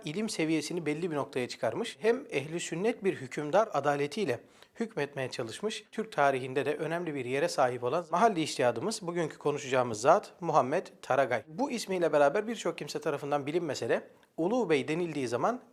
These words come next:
direkt olarak akla gelen zatlardan birisidir Muhammed Taragay. İslam tarihi boyunca ve Türk tarihi boyunca gelmiş geçmiş en alim olan zatlardan birisi. Timur Bey'in Mardin Seferi sırasında o meşhur Timur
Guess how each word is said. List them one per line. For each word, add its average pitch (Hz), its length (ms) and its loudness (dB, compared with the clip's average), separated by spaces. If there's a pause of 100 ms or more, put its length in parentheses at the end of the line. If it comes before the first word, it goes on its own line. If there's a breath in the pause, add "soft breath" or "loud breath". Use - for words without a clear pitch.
direkt 202 260 6
olarak 123 300 0
akla 170 220 0
gelen 120 240 2
zatlardan 156 600 2
birisidir 120 540 -6
Muhammed 120 260 -2
Taragay. 110 320 -8 (160)
İslam - 280 -2
tarihi 160 340 6
boyunca 127 440 2 (380 loud breath)
ve 160 220 4
Türk 226 220 -6
tarihi 147 380 4
boyunca 131 440 0 (320 loud breath)
gelmiş 208 360 0
geçmiş 151 360 -4
en 208 120 0
alim 185 320 2
olan 143 200 2
zatlardan 139 540 0
birisi. 123 280 -6
Timur 170 400 -4
Bey'in 139 360 -4
Mardin 170 320 2
Seferi 139 340 -2
sırasında 123 460 -4
o 185 60 0
meşhur 160 280 -4
Timur 147 420 -4